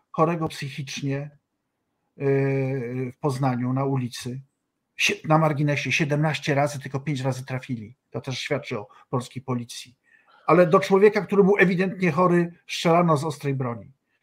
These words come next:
Przedtem zamordowano na po-, na komisariacie młodego chłopaka. Ludzie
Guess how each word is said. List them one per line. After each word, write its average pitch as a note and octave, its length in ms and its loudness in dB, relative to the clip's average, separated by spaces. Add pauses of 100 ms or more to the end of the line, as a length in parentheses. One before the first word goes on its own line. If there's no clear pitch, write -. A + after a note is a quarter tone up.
(380)
Przedtem G3+ 580 2
zamordowano F3+ 720 4
na F3 120 4
po-, D#3+ 300 -2
na D#3+ 380 0
komisariacie E3 840 0 (320)
młodego D#3 440 0
chłopaka. C3+ 480 -6 (360)
Ludzie F3 460 0